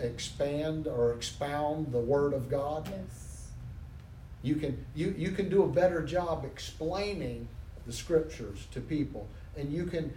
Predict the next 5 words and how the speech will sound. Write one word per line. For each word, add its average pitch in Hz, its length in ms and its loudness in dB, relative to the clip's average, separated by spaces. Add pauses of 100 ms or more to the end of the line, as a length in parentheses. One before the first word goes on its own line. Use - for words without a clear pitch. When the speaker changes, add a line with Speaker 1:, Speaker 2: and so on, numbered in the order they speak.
(160)
Speaker 1:
help 233 320 2
them 131 220 0
to - 160 -6
understand 151 680 -2 (960)
why 151 380 -2